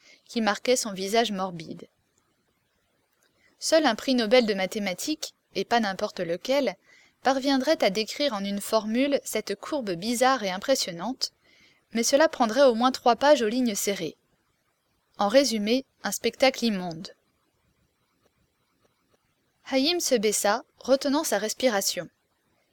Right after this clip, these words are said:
Il ramassa la charogne du chat avec la pelle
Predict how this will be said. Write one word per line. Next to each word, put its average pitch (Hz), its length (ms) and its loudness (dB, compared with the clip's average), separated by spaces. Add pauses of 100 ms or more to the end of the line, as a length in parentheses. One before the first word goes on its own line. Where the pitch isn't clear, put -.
(180)
Il 220 120 -2
ramassa 294 480 2
la 254 100 4
charogne 226 460 0
du 185 160 -6
chat 254 220 2
avec 180 320 -2
la 160 100 -2
pelle 269 380 0